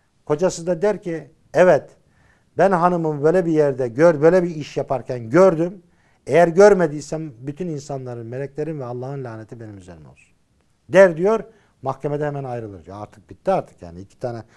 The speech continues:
karı koca arasında böyle bir iddia varsa evlilik sürmez artık. Bitti. Onu mahkeme hemen ayırır diyor onlara. Dört tane şahit olmadığı için de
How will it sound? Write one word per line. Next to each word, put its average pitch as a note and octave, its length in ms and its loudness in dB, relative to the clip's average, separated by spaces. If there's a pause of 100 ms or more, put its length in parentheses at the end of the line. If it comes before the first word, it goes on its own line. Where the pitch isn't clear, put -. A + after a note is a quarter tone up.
(340)
karı B2+ 220 -2
koca C#3+ 240 6
arasında C3 340 2
böyle C#3+ 160 4
bir C#3+ 100 -4
iddia B2+ 340 0
varsa G#3+ 400 2
evlilik D#3 460 -6
sürmez D3+ 380 -8
artık. - 300 -18
Bitti. - 340 -12 (540)
Onu E3+ 160 0
mahkeme E3 380 0
hemen D#3+ 200 -2
ayırır B2+ 400 -6
diyor E2+ 180 -18 (100)
onlara. C#2 160 -20 (1000)
Dört G#3 200 6
tane E3 180 0
şahit D#3 300 -6
olmadığı C#3 360 -4
için D3+ 320 -12
de G#3 240 -4